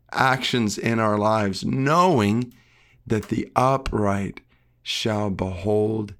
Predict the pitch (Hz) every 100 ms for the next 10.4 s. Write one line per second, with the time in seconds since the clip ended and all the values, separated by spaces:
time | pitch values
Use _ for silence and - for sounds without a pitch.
0 | - _ _ 104 101 95 95 - - -
1 | - - - - - - - _ _ _
2 | _ _ _ _ _ _ _ _ _ -
3 | - _ _ _ - 101 107 104 156 127
4 | 107 104 101 104 92 - _ _ _ _
5 | _ _ - 123 135 123 110 - 143 160
6 | 156 135 117 92 71 - _ - 104 120
7 | 135 151 - 151 143 123 107 107 101 92
8 | - - _ _ _ _ - 107 107 104
9 | 104 90 92 127 139 135 - 117 107 101
10 | - 104 90 -